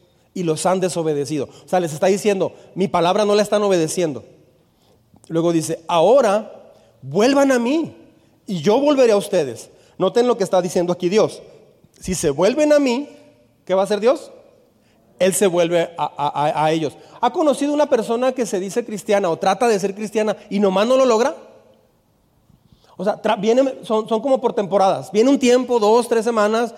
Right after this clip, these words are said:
llora y dice que sí, pero no puede, y no puede, y no puede. Porque tiene una cadena en su corazón que, que casi siempre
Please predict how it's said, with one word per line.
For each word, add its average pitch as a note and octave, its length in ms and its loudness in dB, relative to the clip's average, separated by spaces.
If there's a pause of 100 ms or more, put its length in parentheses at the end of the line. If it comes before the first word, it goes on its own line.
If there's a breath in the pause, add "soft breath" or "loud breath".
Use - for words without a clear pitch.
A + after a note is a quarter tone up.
(220 loud breath)
llora F#3 340 0
y G#3 60 -2
dice G#3 260 -4
que A3+ 80 -8
sí, A3 140 -8
pero G3 180 -2
no G#3 180 0
puede, B3 320 2
y G3 60 2
no G#3+ 220 0
puede, B3 280 2
y A#3+ 60 0
no A#3 180 0
puede. A#3+ 460 0 (500 soft breath)
Porque F#3 240 -6
tiene A3+ 300 0
una B3+ 180 0
cadena A3+ 400 0
en E3 100 -2
su G#3+ 180 -8
corazón A3 500 -4
que, D#3+ 320 -8
que C#3 260 -4
casi G#3+ 300 -4
siempre C4 500 0